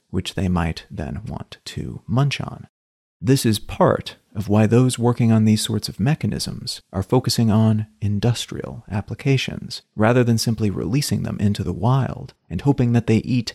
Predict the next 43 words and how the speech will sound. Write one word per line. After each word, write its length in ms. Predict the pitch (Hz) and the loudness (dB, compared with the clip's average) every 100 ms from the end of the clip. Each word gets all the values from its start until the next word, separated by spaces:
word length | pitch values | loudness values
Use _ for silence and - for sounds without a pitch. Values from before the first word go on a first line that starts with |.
| _ | _
the 100 | - | -2
discarded 600 | 101 104 - 120 104 98 120 | 0 0 0 2 2 2 0
water 300 | 110 135 120 | 2 2 2
bottles 560 | 69 58 52 - - _ - | 0 -4 -6 -8 -10 _ -4
that 100 | 95 | -2
have 100 | 95 | 2
ended 220 | 117 110 107 | 2 4 2
up 120 | - | 2
all 140 | 104 | 2
over 180 | 120 135 | 4 2
the 60 | - | -2
place 400 | - 85 - - | -4 -8 -6 -4
in 140 | 92 | 0
the 80 | 95 | 2
natural 440 | 98 98 - 90 | 2 0 -4 -6
world. 520 | 76 127 131 - - - _ _ _ _ _ - | -4 -2 -2 -4 -14 -20 _ _ _ _ _ -6
There's 160 | 104 | -2
a 40 | 98 | 2
pretty 200 | 147 143 | 4 6
good 340 | 120 113 110 - | 8 6 4 2
horror 320 | 156 165 107 | 4 6 4
story 400 | - - - - | 0 -4 -6 -6
to 100 | - | -6
be 80 | - | -8
told, 460 | - - - - - | -6 -6 -6 -8 -10
I 100 | - | -10
think, 460 | 107 - - - - _ | -8 -8 -10 -12 -20 _
about 400 | 107 120 123 - | 0 2 2 2
the 160 | 110 110 | 4 4
mutated 580 | 117 143 143 143 131 107 | 6 4 4 4 4 2
bacterium 800 | 92 107 - - 147 147 139 135 | 0 -2 -4 -2 2 4 4 2
with 140 | 107 | 0
the 160 | - 69 - | -4 -6 2
altered 400 | 123 123 110 95 | 2 2 -2 2
enzymes 720 | 143 143 131 131 127 123 120 | 4 4 6 4 4 2 0
and 200 | - 85 | -4 -6
ability 480 | 85 123 131 127 120 | -2 2 2 2 0
to 120 | - | -2
survive 720 | - 95 90 117 123 120 120 - | -6 -6 2 4 6 4 0 -4
higher 300 | - 120 123 | -2 2 4
than 200 | 120 107 | 4 2
normal 280 | 107 110 104 | 2 2 0
temperatures 840 | - 143 135 131 - 127 120 - | -2 -4 -2 -2 -2 0 -2 -6